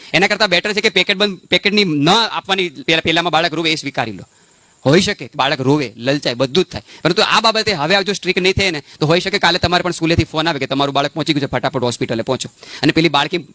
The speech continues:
હમણાં ડેથ થઈ ને, એ ઓમ્બી-, એમ્બ્યુલન્સ પણ ના આવી શકી. અને હરરોજ આપણે એ વીડિયો જોઈએ જ છે, બરાબર? કે ગરબા રમવામાં પણ હવે તમારે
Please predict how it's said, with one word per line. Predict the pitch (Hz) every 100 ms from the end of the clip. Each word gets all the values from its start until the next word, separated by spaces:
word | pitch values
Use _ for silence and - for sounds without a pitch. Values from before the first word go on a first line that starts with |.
| -
હમણાં | 131 151 151
ડેથ | 139 147
થઈ | 185 220
ને, | 147 - - -
એ | -
ઓમ્બી-, | 151 160
એમ્બ્યુલન્સ | 165 165 180 185
પણ | 170 151
ના | 143
આવી | 123
શકી. | 113 107 - - _ _ _ _ _ -
અને | 143
હરરોજ | 147 196
આપણે | 175 175
એ | 151
વીડિયો | 147 180
જોઈએ | 160 196 196
જ |
છે, | - 127 - _ _ _ _ _ _ _
બરાબર? | 123 165 196
કે | - -
ગરબા | 147 147 175
રમવામાં | 156 156 180 185
પણ | 180
હવે | 170 170
તમારે | 160 165 165 185